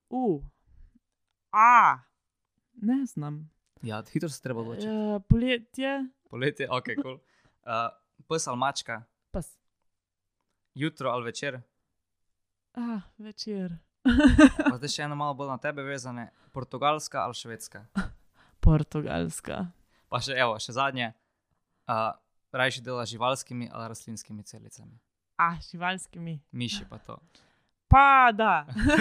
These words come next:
Speaker 1: <laughs> Vsaj štiri noge. <laughs>
Speaker 2: Evo, super. Evo, zdaj se pa vračamo nazaj k naši doktorski tematiki.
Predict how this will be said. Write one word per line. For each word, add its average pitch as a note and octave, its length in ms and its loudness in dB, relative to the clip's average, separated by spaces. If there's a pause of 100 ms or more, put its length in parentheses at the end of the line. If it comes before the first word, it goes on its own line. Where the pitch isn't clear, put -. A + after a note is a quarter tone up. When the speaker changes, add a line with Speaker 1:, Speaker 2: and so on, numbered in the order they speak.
(280)
Speaker 1:
<laughs> F4+ 680 8
Vsaj D4+ 320 4
štiri B3 280 -8
noge. G3 300 0 (380)
<laughs> - 280 2
Speaker 2:
Evo, C3+ 240 6
super. C3 360 -4 (1400)
Evo, B2 140 6
zdaj B2 120 2
se - 100 -8
pa B2+ 100 2
vračamo B2+ 460 6
nazaj A#2 380 2 (140)
k - 100 -20
naši B2+ 460 0 (840)
doktorski C3+ 760 -2
tematiki. C#3+ 640 2